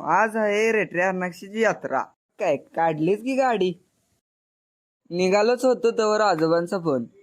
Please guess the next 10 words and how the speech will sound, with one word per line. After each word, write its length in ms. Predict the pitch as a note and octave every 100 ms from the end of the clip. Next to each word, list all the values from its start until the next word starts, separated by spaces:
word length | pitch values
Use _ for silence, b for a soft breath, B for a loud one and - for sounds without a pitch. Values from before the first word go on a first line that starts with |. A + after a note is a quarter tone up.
| -
कारण 400 | E3+ F3+ F3+ G#3+
की 180 | A3+ F3+ D#3+ - -
मला 260 | E3 F3 F#3+
पण 220 | G#3+ A#3+
घेऊन 260 | A3 A3+ A3
जावा 320 | A3 G#3+ G#3+
असं 260 | G3+ -
म्हणत 300 | G#3 G3 F3+ F#3
होते 200 | F3+ G3+
आजोबा. 460 | F#3+ C#3 C3+ B2+